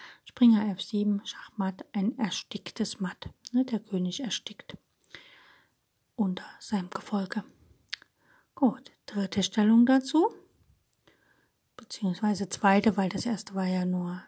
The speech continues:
ein Zeigen. Gut, ähm, ich erzähle nur, was wichtig ist. Ähm,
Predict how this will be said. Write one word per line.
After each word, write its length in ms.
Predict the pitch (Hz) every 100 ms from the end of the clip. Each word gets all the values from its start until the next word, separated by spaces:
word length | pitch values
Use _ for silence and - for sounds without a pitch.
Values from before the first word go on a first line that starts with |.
| -
ein 160 | 208 180
Zeigen. 580 | - - - 202 185 - _ _ - _ - - _
Gut, 320 | - 233 - - _ - - _ _ _
ähm, 460 | 233 208 208 208 233
ich 240 | - 269 - _ _ _ -
erzähle 360 | 285 294 254 233
nur, 720 | 226 214 214 208 202 196 190
was 1400 | 202 196 - - - - - - - - - - - -
wichtig 580 | 190 214 214 - 190
ist. 300 | - 330 - - - - - - _
Ähm, 460 | 214 208 202 196 185